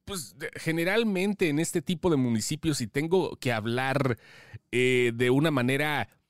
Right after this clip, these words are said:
digamos, estadística, no estoy haciendo señalamientos, pero en municipios de todo el centro del país de este tamaño siempre surgen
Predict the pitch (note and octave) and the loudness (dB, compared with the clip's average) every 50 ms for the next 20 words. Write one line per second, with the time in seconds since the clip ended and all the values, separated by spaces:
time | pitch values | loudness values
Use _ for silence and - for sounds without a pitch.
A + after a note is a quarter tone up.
0 | _ _ _ _ _ _ _ _ _ _ D#3+ D3+ E3+ F3 D#3+ G3+ A3 A#3+ G#3+ - | _ _ _ _ _ _ _ _ _ _ _ -8 -4 -2 0 2 2 2 2 2
1 | D3+ C#3 - - - A#2 B2+ B2+ F3 F#3+ - - - D#3+ C3 - C#3 C#3 D#3 F3+ | 2 0 -2 -2 -2 -2 -2 0 0 -2 -2 -2 -4 -4 -4 0 0 0 0 0
2 | F#3+ C3 C3 C#3+ D3 D3+ D#3 D3+ C#3 - D#3+ D#3 D3+ C#3+ - D#3 D#3 D3 D3 C3+ | 0 2 2 4 4 4 4 2 0 0 0 0 0 0 0 0 0 0 0 0
3 | - C3+ B2 A#2+ A#2+ A#2 B2 C3+ C#3 C3 B2 - C3+ C3+ - - - - C3 B2+ | 0 0 0 0 0 0 2 2 2 2 0 0 0 0 -2 -2 -2 -2 0 0
4 | B2+ B2+ - - B2 B2+ B2+ C3 B2+ C3+ C3 C3 B2 - - G3 E3+ A3 A#3 A3+ | 0 0 0 0 -2 0 0 2 2 4 4 2 2 0 -2 -4 -2 0 2 2
5 | A3 G3 D3+ C#3 - - A#2+ A2 G#2 A#2 A2+ - _ _ - F3 F#3 G3+ A3 A3 | 2 2 0 -4 -8 -10 -12 -10 -6 -6 -8 -8 _ _ -2 0 0 2 2 2
6 | F3+ C#3 A#2 G#2 - - - C3+ C#3 C#3+ - D#3+ D#3 C3 A#2 G#2+ G2+ - - F#2 | 2 0 -2 -4 -4 -4 -2 -2 -2 -2 -2 0 0 0 0 -2 -4 -6 -6 -6
7 | F2 F2+ F#2+ G#2+ - - - - G#2 G#2+ G#2 A2 - - C3 A#2 - G2+ F#2+ F#2+ | -6 -6 -6 -6 -8 -10 -10 -10 -8 -8 -8 -8 -8 -8 -10 -8 -8 -8 -8 -6
8 | F#2 G2+ A2 A#2+ - - A#2 A2 A2+ - - B2+ A#2+ - B2+ B2 A#2 - - C3 | -6 -6 -8 -6 -6 -4 -4 -4 -4 -4 -4 -6 -4 -2 -2 -2 -2 -2 -4 -4
9 | C3 | -4